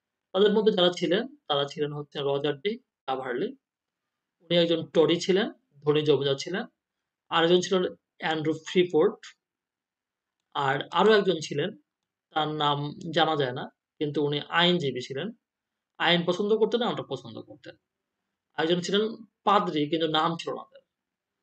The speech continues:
আরেকজন ছিলেন ক্যাপ্টেন সেন্ট্রি নামের অবসরপ্রাপ্ত সৈনিক। একজন ছিলেন হানিকম, তিনি কাব্য সঙ্গীতকে পছন্দ করতেন। এরপরে বলা হচ্ছে যে ক্লাব সদস্যের প্রত্যেকেই এক একটি চরিত্রের প্রতিনিধিত্ব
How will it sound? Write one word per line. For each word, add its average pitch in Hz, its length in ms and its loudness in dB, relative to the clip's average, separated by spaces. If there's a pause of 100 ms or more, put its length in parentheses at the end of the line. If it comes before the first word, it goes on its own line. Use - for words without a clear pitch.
(280)
আরেকজন 156 300 0
ছিলেন 196 180 0 (100)
ক্যাপ্টেন 180 340 2 (140)
সেন্ট্রি 170 360 -4 (180)
নামের 139 280 -4
অবসরপ্রাপ্ত 151 480 -6 (120)
সৈনিক। 120 340 -10 (840)
একজন 165 300 0
ছিলেন 196 180 2 (120)
হানিকম, 165 480 -2 (880)
তিনি 170 160 2 (480)
কাব্য 147 260 0 (220)
সঙ্গীতকে 156 440 -4 (260)
পছন্দ 120 300 -10 (140)
করতেন। - 300 -20 (1300)
এরপরে 262 300 4
বলা 208 200 6
হচ্ছে 196 220 -4 (100)
যে 180 80 6 (1400)
ক্লাব 160 240 2
সদস্যের 190 420 4
প্রত্যেকেই 190 520 0 (120)
এক - 120 -4
একটি 180 180 0
চরিত্রের 151 320 -2
প্রতিনিধিত্ব 135 360 -10